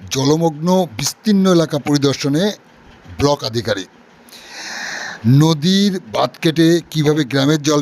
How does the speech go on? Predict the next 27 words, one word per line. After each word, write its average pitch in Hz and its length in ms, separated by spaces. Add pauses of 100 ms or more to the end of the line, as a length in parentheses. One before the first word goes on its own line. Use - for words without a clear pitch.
বের 143 180
করা 127 220
যায়, 139 220 (200)
সেই 143 260
পরিকল্পনার 147 560 (100)
বাস্তব 131 340 (100)
রূপায়ণের 135 480
জন্যই 151 360
এই 131 160
পরিদর্শন 110 540 (520)
এবং 139 120 (120)
গ্রামের 147 280 (100)
মানুষের 151 380
সাথে 160 220 (280)
আলোচনা। 101 380 (840)
আপনারা 151 260
দেখছেন 180 280 (140)
সেই 165 200
সময়কার 139 360 (100)
বিশেষ 156 220 (120)
মুহূর্তে 139 240 (100)
ধারণকৃত 131 360 (120)
ভিডিও 127 180 (100)
চিত্র 127 200 (540)
আজকের 160 300
স্বরূপনগর 156 420
পত্রিকার 127 380